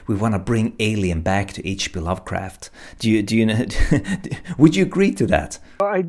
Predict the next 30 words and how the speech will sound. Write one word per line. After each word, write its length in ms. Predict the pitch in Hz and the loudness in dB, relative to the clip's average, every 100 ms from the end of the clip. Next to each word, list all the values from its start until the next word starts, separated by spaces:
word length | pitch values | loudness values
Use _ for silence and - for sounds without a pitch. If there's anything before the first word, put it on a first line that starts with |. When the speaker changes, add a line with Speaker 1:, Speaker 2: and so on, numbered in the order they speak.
| 208 | 0
Speaker 2:
I 140 | 190 | 0
think 240 | 190 226 220 | 0 -4 -2
I, 60 | |
I 160 | 175 180 | 0 0
really 280 | 202 220 190 | 2 0 0
did 160 | 196 | -4
love 220 | 185 175 | 0 -2
the 60 | 156 | 0
mysticism 680 | 143 139 160 - 143 131 139 | -2 -4 -8 -2 -4 -2 -2
of 80 | 127 | -2
the 80 | |
first 340 | 127 135 127 - | -2 0 -2 -2
film, 340 | 131 123 123 | -2 0 0
and, 240 | 120 117 - | -2 -4 -4
and, 340 | 123 123 127 | -2 -2 -2
you 80 | 123 | -2
know, 160 | 123 120 | 0 0
I 120 | 113 | -2
think 180 | 117 110 | -4 -2
that 220 | 123 113 | -2 0
the 140 | 120 | -2
Giger 440 | 113 117 117 113 117 | 0 0 0 0 -4
set 300 | - 120 120 | -4 -6 -6
designs 480 | 113 117 117 113 113 | -8 -6 -4 -6 -4
are 100 | 117 | -2
really 240 | 117 113 | 0 0
great 320 | 107 113 113 | 0 0 0
as 160 | 113 107 | -2 -4
well, 440 | 113 113 113 120 | -4 0 -2 -2
and, 340 | - 117 113 | -6 -4 -4